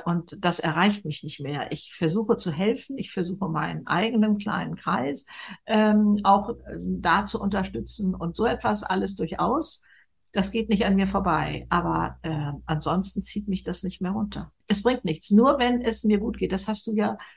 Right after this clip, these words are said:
vorhin auch angedeutet, dieses Selbstwert. Bin ich es mir wert? Ich komme ja noch aus einer Generation,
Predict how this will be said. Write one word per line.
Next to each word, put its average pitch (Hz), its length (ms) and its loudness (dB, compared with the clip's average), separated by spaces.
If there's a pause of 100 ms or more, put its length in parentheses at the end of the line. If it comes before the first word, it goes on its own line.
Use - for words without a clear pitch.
(300)
vorhin 214 320 4
auch - 160 0
angedeutet, 170 720 -2
dieses 190 420 4 (580)
Selbstwert. 196 760 4
Bin 285 400 6
ich 247 360 -4
es 208 500 0
mir 196 420 6
wert? 160 360 2
Ich 202 160 -2
komme 254 300 -2
ja 233 100 2
noch 214 240 -2
aus 190 180 -2
einer 180 520 -2 (420)
Generation, 196 1080 4